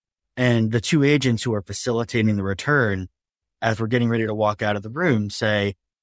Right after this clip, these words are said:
uh, "Would you like us to accompany you out to the car? You know, there are some homeless in the area. We wouldn't want you to get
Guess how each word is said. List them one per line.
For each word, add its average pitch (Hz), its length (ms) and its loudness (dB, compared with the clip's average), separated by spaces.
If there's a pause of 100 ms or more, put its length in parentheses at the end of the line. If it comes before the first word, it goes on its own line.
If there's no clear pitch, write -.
(140)
uh, 107 400 2
"Would 131 160 -2
you 160 80 0
like 190 220 2
us 180 200 0
to 147 240 2
accompany 143 440 0
you 139 100 2
out 131 160 0
to - 80 -8
the 113 80 -2
car? 143 520 2
You 127 80 0
know, 123 180 4
there 135 220 4
are 135 40 4
some 113 200 -4
homeless 135 400 2
in 104 100 2
the 98 160 2
area. 95 360 0
We 113 140 0
wouldn't 135 260 2
want 113 200 -4
you 113 80 -10
to 107 60 -10
get 98 180 -10